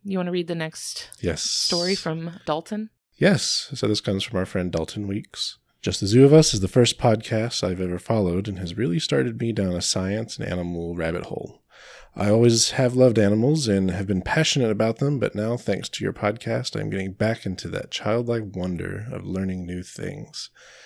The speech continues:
Speaker 2: Each episode gives me a new appreciation for different species. It has also sparked my interest in further pursuing entomology. I love me some buggy boys.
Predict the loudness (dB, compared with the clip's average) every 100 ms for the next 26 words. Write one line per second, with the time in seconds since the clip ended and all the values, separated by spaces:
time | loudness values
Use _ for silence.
0 | -6 0 4 6 4 4 4 2 0 -4
1 | -4 -6 -4 0 2 2 2 -2 -2 -4
2 | -4 -4 -2 -4 -4 -6 -2 0 2 2
3 | 0 -4 -8 -20 -20 _ -2 -2 0 0
4 | 0 2 2 4 2 2 -2 -2 -2 0
5 | -2 -2 -6 -8 -4 -2 0 -2 -4 -2
6 | -4 -4 -6 -8 -8 -8 -6 -6 -8 -10
7 | _ _ -20 -20 _ -4 -2 2 2 4
8 | 2 2 0 2 2 2 2 2 0 -2
9 | 0